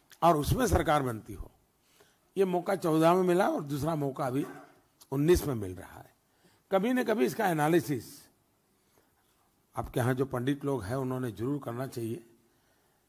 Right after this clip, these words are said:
आपको लोगों को तो शायद उतनी space मिलती नहीं है, आपको तो थोड़ी थोड़ा चीज़ें दे करके दिन गुजारना पड़ता है, लेकिन जरूर जब आप, अ,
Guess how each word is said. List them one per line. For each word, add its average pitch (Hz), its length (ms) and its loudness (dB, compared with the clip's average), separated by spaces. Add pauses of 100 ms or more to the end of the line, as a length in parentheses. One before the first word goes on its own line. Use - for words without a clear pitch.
(140)
आपको 110 280 -8
लोगों 127 300 -2
को 135 80 -2
तो 123 140 -4
शायद 135 120 0
उतनी 127 240 -2
space 135 320 2
मिलती 131 320 0
नहीं 135 200 4
है, 123 280 -2 (400)
आपको 143 340 -2
तो - 380 0 (220)
थोड़ी 165 240 2
थोड़ा 160 260 2
चीज़ें 151 400 2 (460)
दे 165 180 0
करके 156 300 -2
दिन 143 240 -2
गुजारना 139 380 -2
पड़ता 131 360 -6
है, 151 160 -10 (960)
लेकिन 131 320 -2
जरूर 151 300 4
जब 143 180 2
आप, 135 320 2 (1040)
अ, - 320 -16